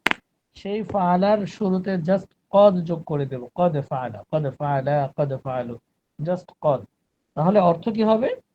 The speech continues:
সে একজন পুরুষ, এই মাত্র করেছে। নিকটবর্তী অতীতকাল, মানে এই যে ঘটনাটা ঘটেছে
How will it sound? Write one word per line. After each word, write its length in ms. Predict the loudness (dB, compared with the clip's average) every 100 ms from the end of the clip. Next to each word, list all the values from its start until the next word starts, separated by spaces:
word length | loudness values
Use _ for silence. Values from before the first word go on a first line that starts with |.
| _ _ _ _ _ _ _ _ _ _ _ _ _ _ _
সে 240 | -12 -8 -8
একজন 400 | -6 -6 -4 -2
পুরুষ, 300 | -2 -4 -2
এই 100 | -2
মাত্র 340 | 2 0 0
করেছে। 420 | -4 -4 -8 -14 _ _ _ _ _ _ _ _ _ _
নিকটবর্তী 680 | -12 -10 -8 -6 -4 -4 -4
অতীতকাল, 460 | -2 -4 -6 -10 -6
মানে 320 | -2 0 -2 -4 -8
এই 160 | -4
যে 180 | -2 -2 -4 -12 -6
ঘটনাটা 520 | 0 2 4 4 4
ঘটেছে 680 | 2 0 2 0 0 -4